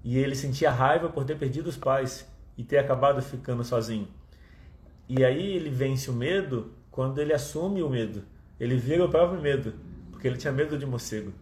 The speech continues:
que simbolizava o medo de ficar sozinho, quando ele caiu no fundo do poço. E isso funciona pra gente, pra nossa vida também. Então, tristeza, medo e raiva. E a raiva é importante porque ela impõe limites.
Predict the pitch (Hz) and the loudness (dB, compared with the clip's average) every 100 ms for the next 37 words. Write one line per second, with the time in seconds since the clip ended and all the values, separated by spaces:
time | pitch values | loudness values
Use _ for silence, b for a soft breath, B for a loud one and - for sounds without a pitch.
0 | - B B B B - 131 135 131 143 | -18 B B B B -6 -4 0 6 6
1 | 143 131 123 131 143 185 185 165 151 131 | 6 4 6 6 8 6 6 2 -2 0
2 | 135 135 - 135 131 156 170 180 151 120 | -2 -4 -4 0 2 0 0 -4 -4 -4
3 | 120 123 135 123 127 131 131 135 - 156 | -4 -2 2 2 0 -4 -4 -4 0 2
4 | 120 - B B B - 160 180 202 202 | 2 0 B B B -4 -2 -2 -4 -4
5 | 185 185 208 202 190 - - - - 165 | -2 0 0 0 -2 -8 -14 -6 4 4
6 | 175 180 180 - - 123 139 143 135 147 | 6 2 -2 -8 -2 2 2 4 2 2
7 | 135 127 123 104 - - - - - - | -2 -2 0 -2 -4 -10 -16 -16 -16 -16
8 | - - - B B B B - 113 113 | -16 -16 -16 B B B B -6 0 0
9 | 127 127 196 196 175 190 185 143 135 120 | 0 2 4 4 2 2 2 4 4 4
10 | 113 151 151 127 156 190 147 123 127 135 | 2 2 0 2 4 4 4 2 0 0
11 | 143 131 143 165 - 147 131 156 156 135 | 0 0 -2 -4 -6 -6 -2 0 -2 -4
12 | 170 208 127 - - | -4 -2 -4 -6 -10